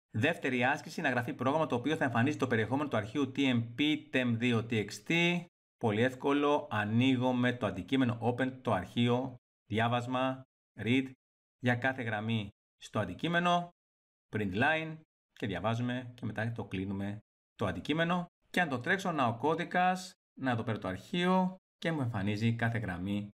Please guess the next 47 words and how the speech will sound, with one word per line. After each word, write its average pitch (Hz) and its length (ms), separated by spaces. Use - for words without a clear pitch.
του 180 120
αρχείου, 92 300
έτσι. 113 320
Πολύ 113 200
εύκολο. 185 640
Τρίτη 190 380
άσκηση, 185 400
να 180 100
γραφεί 143 260
πρόγραμμα 160 360
το 151 80
οποίο 143 180
θα 156 80
διαβάζει 139 360
το 151 120
όνομα 175 220
ενός 120 140
αρχείου. 208 600
Να 127 220
το, 160 300
hero 117 240
input, 127 340
δώσε 113 300
όνομα 104 140
ενός 98 120
αρχείου, 151 440
το 127 80
εχωρούμε 107 320
στο 98 160
χ, - 120
μια 117 140
μεταβλητή. 104 480
Θα 170 100
εμφανίζει 165 480
το - 100
περιεχόμενο 120 460
του 113 100
αρχείου 202 460
και 190 160
τον 165 240
αριθμό 135 340
των 120 120
γραμμών 107 360
του 98 80
αρχείου, 160 300
το 113 120
πλήθος. 202 720